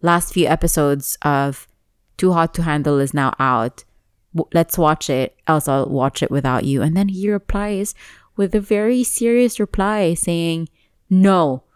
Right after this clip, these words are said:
don't do it. Because if you do it, then you lose my trust. And without trust,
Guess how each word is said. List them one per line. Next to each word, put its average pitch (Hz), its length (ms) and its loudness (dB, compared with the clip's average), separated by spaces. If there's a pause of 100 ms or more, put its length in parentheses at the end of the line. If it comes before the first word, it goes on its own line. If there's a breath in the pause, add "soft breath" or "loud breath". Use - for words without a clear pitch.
(220)
don't 180 260 4
do 180 200 6
it. 143 300 2 (800)
Because 170 260 0
if 156 100 -8
you 160 100 -2
do 170 240 2
it, 156 280 0 (120)
then 151 160 0
you 156 100 2
lose 156 260 0
my 143 200 -4
trust. 123 520 -4
And 151 100 -2
without 147 360 -4
trust, 165 520 -2